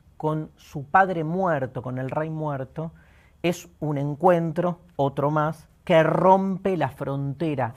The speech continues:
espacial entre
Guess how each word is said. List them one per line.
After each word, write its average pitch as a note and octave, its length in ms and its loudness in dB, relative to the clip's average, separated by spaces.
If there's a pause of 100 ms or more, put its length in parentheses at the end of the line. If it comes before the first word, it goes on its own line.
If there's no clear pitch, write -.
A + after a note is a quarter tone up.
(100)
espacial D#3+ 1000 2 (680)
entre D3 640 -2